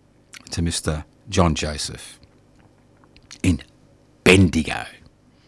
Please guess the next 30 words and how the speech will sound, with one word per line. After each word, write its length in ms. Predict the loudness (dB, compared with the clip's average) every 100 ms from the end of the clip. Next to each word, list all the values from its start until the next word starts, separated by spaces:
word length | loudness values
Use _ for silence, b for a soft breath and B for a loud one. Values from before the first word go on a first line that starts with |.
| b b b b b b b b b b b _ _ _ -8 -2
where 120 | 0
they 140 | 0 -2
think 240 | -4 -4
he 60 | -6
was 160 | -8
buried 320 | -6 -4 -4
in 80 | -4
an 60 | -6
unmarked 340 | -6 -8 -10
grave. 560 | -10 -10 -10 -14 -18 -20 _ _ _ _ _ _ _ _ _ _ _ _ -8
Now 100 | 0
remember 260 | 6 6
the 100 | 6
word 340 | 4 4 2 -2 B B -10 6
Bendigo, 720 | 8 10 6 2 -2 -8 -10 -20 _ _ _ _ 0
B 300 | 2 2 0
E 220 | -4 -4 -2
N 300 | -2 0 -2
D 300 | -2 -2 -2
I 220 | -4 -2 -4
G 320 | -6 -8 -6
O. 260 | -6 -6 -8 -18 -20 _ _ _ _ _ _ _ _ _ _ _ _ B B B B B B B B B B B B B _ _ -18 0
Now, 120 | 4
Mister 240 | 4 4
John 320 | 6 6 6 4
Joseph, 480 | 2 2 -2 -8
one 160 | -4 -4
of 60 | -2
the 100 | -2
central 800 | -2 2 2 2 0 -6 -8